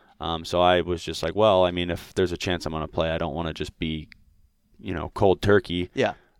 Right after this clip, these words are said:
Speaker 1: So I went, got to the rink around, like, six. I just Ubered straight from Longhorn. Um, found out that I w-, not only w-, might be playing now, but it would be at forward.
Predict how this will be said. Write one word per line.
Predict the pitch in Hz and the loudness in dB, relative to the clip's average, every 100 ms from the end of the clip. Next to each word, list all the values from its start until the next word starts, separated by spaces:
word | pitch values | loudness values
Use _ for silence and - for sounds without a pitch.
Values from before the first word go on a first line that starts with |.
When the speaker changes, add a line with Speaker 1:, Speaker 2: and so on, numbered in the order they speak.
| - | -8
Speaker 1:
So | - 90 | 2 6
I | 87 90 | 6 6
went, | 95 87 - _ | 2 -2 -6 _
got | - 90 - | -2 0 0
to | |
the | 90 | -2
rink | 90 85 | -4 -2
around, | 90 90 87 | -2 -2 -2
like, | 87 - | -6 -4
six. | - 92 - 90 | 0 0 -2 -6
I | |
just | 87 90 | -4 -6
Ubered | - 90 85 87 | -4 -2 -2 -4
straight | - 92 | -2 -2
from | 85 85 | -2 -6
Longhorn. | 87 87 87 90 87 87 - _ _ _ - - - _ | -4 -4 -6 -6 -6 -8 -12 _ _ _ -18 -18 -20 _
Um, | - 92 92 90 87 | 2 6 6 4 2
found | - 120 113 | 4 6 8
out | 104 | 6
that | 104 92 - | 6 2 4
I | 92 | 6
w-, | 95 90 82 - | 6 4 -4 -10
not | - 101 104 | -10 2 4
only | 104 107 104 95 92 - | 6 4 2 0 -2 -6
w-, | 85 85 - | -14 -14 -14
might | 92 87 92 95 98 | -14 -6 0 0 0
be | 95 | -6
playing | 92 104 98 92 | -8 -4 -4 -2
now, | 87 85 85 | -4 -4 -2
but | 82 85 | 0 0
it | 85 - _ _ - | 0 -4 _ _ -6
would | 90 95 | 0 2
be | 85 | 2
at | 78 | -2
forward. | - 135 120 104 104 117 | 4 6 6 6 4 2